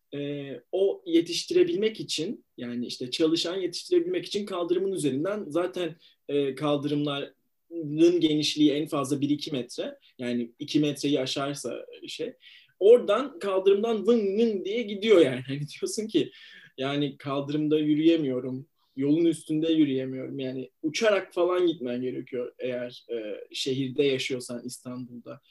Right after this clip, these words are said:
Bilmiyorum ben, e, sizin Türkiye'nin her yerinden, e, dinleyicilerinizin <laughs> neler yaşadığını.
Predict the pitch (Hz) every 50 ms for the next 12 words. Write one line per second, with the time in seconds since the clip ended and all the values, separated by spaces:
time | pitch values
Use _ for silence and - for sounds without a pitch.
0 | _ _ - 165 165 156 135 127 123 120 131 131 123 127 - _ _ 95 95 -
1 | - - - - - - _ _ _ _ _ _ - - - 131 120 139 139 131
2 | - - _ _ _ _ _ - 147 131 - 139 131 127 127 139 139 135 131 127
3 | 131 127 123 123 123 120 123 123 117 - 127 127 131 131 131 143 143 139 135 135
4 | 131 135 135 139 135 135 143 147 135 151 151 - - - 202 - - - 143 -
5 | 165 156 160 160 165 165 165 - 165 147 - 151 151 165 -